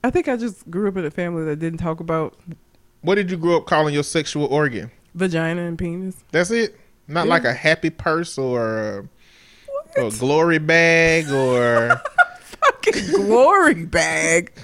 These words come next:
Speaker 1: That's pretentious, isn't it? No, just the vagina and penis. I mean, saying dick is a recent, that is a recent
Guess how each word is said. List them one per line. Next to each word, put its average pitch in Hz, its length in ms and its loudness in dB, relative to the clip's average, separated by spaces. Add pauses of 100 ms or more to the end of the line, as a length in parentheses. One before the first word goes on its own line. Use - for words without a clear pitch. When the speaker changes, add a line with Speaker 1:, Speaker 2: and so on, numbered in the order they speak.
(840)
Speaker 1:
That's 381 200 -2
pretentious, 190 600 -4
isn't 320 180 -2
it? 135 180 -10 (560)
No, 277 520 0 (160)
just 277 260 -2
the 247 100 -2
vagina 220 500 2
and 220 160 -2
penis. 226 560 -4 (1160)
I 240 120 4
mean, 311 240 4
saying 247 400 2
dick 202 220 0
is 170 120 -2
a 151 80 -2
recent, 160 680 -6 (360)
that 175 180 0
is 180 120 -6
a 151 100 -2
recent 147 540 -8